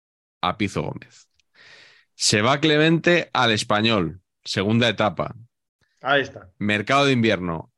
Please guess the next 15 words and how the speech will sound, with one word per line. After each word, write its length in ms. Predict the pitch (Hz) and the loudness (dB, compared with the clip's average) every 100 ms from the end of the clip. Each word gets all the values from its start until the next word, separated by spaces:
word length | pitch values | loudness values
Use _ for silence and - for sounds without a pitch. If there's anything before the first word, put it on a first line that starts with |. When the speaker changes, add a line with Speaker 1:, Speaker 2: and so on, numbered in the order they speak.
| _ | _
Speaker 1:
¿A 180 | 113 104 | -4 -2
qué 160 | 135 | -2
jugador 500 | 131 147 135 139 123 | 0 2 4 2 0
pide 320 | 120 139 120 113 | 0 2 2 2
para 260 | 120 113 | 0 0
que 80 | 110 | 0
le 100 | 107 | -2
ceda 280 | 120 113 107 | 0 0 0
al 80 | 104 | 0
Atlético 380 | 104 107 107 | -2 -4 -4
de 100 | 101 | -4
Madrid? 400 | 98 101 123 196 - _ _ _ _ _ _ | -2 0 0 -2 -6 _ _ _ _ _ _
A 180 | 92 92 | -6 -2
Pizzo 240 | 120 117 90 | -2 -2 -6
Gómez. 500 | 80 78 - _ | -6 -12 -16 _